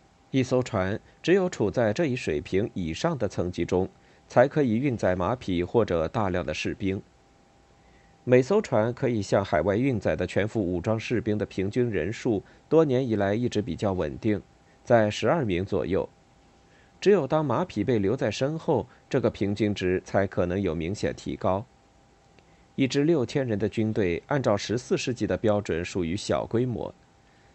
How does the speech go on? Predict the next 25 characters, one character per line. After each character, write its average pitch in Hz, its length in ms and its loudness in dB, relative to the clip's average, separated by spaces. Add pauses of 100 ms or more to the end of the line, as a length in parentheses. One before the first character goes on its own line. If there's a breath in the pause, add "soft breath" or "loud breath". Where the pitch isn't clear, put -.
但 170 160 2
是 143 300 2 (160 loud breath)
将 147 160 2
需 147 200 -2
要 139 120 2
不 139 160 -2
少 98 240 0
于 104 120 0
五 113 260 0
百 110 180 2
艘 98 220 0
船 87 320 -2 (100)
才 - 200 2
能 104 200 0
一 104 200 -2
次 147 200 -4
性 120 220 -2
地 87 100 0
将 92 200 0
他 95 120 -2
们 87 160 -4
运 95 160 -2
至 82 120 -6
海 - 240 -6
外。 - 260 -6